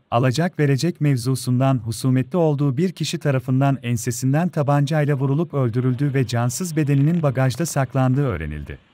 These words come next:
Olay on dokuz Mart günü Bornova ilçesinde meydana geldi. Edinilen bilgiye göre, işletmesi için kuyumculuk yapan Bekir Bozar'a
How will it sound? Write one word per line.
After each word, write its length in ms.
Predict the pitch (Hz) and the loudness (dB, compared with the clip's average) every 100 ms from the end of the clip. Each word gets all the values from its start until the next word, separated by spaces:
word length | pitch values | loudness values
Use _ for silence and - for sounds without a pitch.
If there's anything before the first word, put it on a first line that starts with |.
| _ _ _ _ _ _ _ _ _ _ _ _ | _ _ _ _ _ _ _ _ _ _ _ _
Olay 360 | 120 131 139 127 | 0 4 2 2
on 220 | 147 180 | 2 2
dokuz 280 | 170 147 143 | 2 0 0
Mart 300 | 139 147 147 | 2 2 0
günü 260 | 143 139 110 | 2 2 2
Bornova 400 | 127 135 175 170 | 2 2 2 0
ilçesinde 580 | 151 - 156 151 147 127 | 0 -2 -2 0 0 0
meydana 380 | 80 78 82 | -2 -4 -6
geldi. 400 | 80 82 80 73 64 - - - - - - - - - - - - - 120 | -4 -4 -4 -6 -12 -18 -20 -20 -20 -20 -20 -20 -20 -20 -20 -20 -20 -6 -4
Edinilen 540 | 113 135 135 180 180 | 2 4 4 4 2
bilgiye 340 | 156 123 156 | 0 2 0
göre, 380 | 165 85 71 120 - - | 0 -4 -4 -6 -8 -8
işletmesi 600 | 120 - 131 135 143 - | -6 -2 -2 0 -2 -2
için 320 | 165 - 143 127 | -4 0 0 2
kuyumculuk 520 | 123 127 117 143 175 | 2 2 2 -2 -2
yapan 380 | 139 131 135 120 | -2 0 2 2
Bekir 280 | 120 190 156 | 0 -2 0
Bozar'a 440 | 143 127 131 127 | 0 0 0 -2